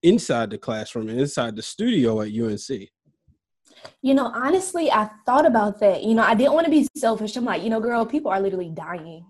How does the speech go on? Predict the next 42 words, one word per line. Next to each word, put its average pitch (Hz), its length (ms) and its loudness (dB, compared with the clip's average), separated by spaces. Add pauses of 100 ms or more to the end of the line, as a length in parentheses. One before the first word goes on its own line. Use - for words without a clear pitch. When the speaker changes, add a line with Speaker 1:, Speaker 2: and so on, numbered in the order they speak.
Speaker 2:
And 202 120 -4
I'm 208 120 -2
like, 175 220 -4
"You 208 160 -2
worried 190 200 2
about 165 240 -6
classes, 226 560 -2
you 208 80 -6
worried 196 200 -2
about, 175 180 -6
you 202 80 -8
know, 165 160 -10 (300)
graduation." 202 680 -2
But 208 80 -2
I'm 220 80 -2
also 240 300 -2
like, 196 200 -2
this 233 260 -8
is 220 100 -8
a 202 120 -2
valid, 190 640 -2
you 214 100 -6
know, 185 120 -2
feeling, 196 520 0 (280)
especially 240 440 -2
thinking 226 240 -2
about 190 180 -2
the 202 80 -4
seniors 185 400 -8
last 233 300 -4
year 208 120 -2
when 180 100 -8
they 196 100 -2
lost 202 200 -6
their 180 140 -8
spring. 214 360 -8
I 185 60 -6
felt - 240 -4
so 208 160 -4
bad 202 280 0
for 196 100 -8
them. 175 240 -12